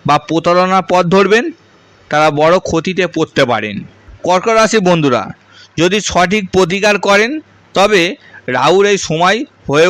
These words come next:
উঠবে আশীর্বাদের সময়। এই প্রতিকারগুলি, যাদের জন্মছকে রাহু খারাপ, ভালো ফল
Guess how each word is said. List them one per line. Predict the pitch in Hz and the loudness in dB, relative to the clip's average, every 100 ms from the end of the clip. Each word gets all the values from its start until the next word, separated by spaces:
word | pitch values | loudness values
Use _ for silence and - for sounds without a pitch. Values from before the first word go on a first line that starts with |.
| 190 | 4
উঠবে | 190 175 180 | 2 0 0
আশীর্বাদের | - 151 160 160 160 147 139 - | 0 -2 -2 -2 -2 0 -2 -4
সময়। | 110 104 190 - _ - - | -6 -6 -10 -14 _ -20 -4
এই | 175 175 | -2 0
প্রতিকারগুলি, | 180 185 202 214 220 220 196 165 285 _ _ - | 0 -2 -2 0 2 2 0 -2 -6 _ _ -6
যাদের | 135 151 165 | 0 2 2
জন্মছকে | 147 147 170 185 202 185 202 277 _ _ - | 2 0 0 -2 0 0 -2 -4 _ _ -10
রাহু | 175 135 170 170 | -2 2 2 0
খারাপ, | - 156 185 196 - - | -2 2 2 0 -6 -14
ভালো | - 113 160 | -6 -2 0
ফল | 180 - | 0 0